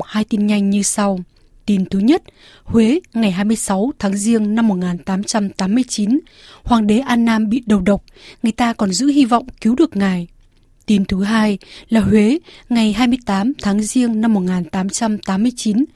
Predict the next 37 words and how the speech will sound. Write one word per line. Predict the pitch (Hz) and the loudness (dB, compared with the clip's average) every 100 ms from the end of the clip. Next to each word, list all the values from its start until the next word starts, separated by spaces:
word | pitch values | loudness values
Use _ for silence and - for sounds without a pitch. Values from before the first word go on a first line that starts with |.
| - - - | -20 -20 -8
Hoàng | - 214 202 | -2 0 0
đế | 202 254 | -2 -2
An | 226 220 | -2 -2
Nam | 214 202 190 | 0 -2 -2
đã | 202 233 | -4 -2
băng | 226 202 | -2 -2
hà. | 190 185 170 _ _ _ _ _ - - | -4 -4 -6 _ _ _ _ _ -20 -6
Theo | - 202 | -2 0
báo | 185 | -2
cáo | - 190 196 | -4 -4 -4
của | - 277 | -4 -2
toàn | 208 196 | -2 -2
quyền | 220 202 | 0 2
Đông | 233 226 | 2 2
Dương, | 254 240 220 - _ _ _ | 2 0 0 -6 _ _ _
lý | 233 240 | 0 2
do | 277 254 247 | 2 0 2
là | 208 185 | 0 0
chủ | - 226 | 0 0
báo | 185 196 208 294 226 | 0 0 0 0 2
De | |
Saint-Mathurin | 208 - 220 220 220 - 233 208 208 196 | 0 0 0 2 0 -2 -2 0 0 0
bất | 240 339 | -2 -2
bình | 240 214 196 - - - | 0 2 0 -6 -18 -2
vì | 233 220 | 2 2
chính | - 269 | 0 0
quyền | - 294 214 | 4 4 4
ngừng | 214 202 | 2 2
đặt | 196 - | 0 -2
mua | 214 233 220 | -2 0 0
và | 208 - | 0 -2
tài | 196 | -4
trợ | - 247 233 | -2 -4 -4
tờ | - 202 | 0 0
L'Avenir | 190 214 233 220 214 190 | 2 0 2 2 2 0
du | 208 - | -2 0
Tonkin | 208 - 208 202 | -2 0 -2 -2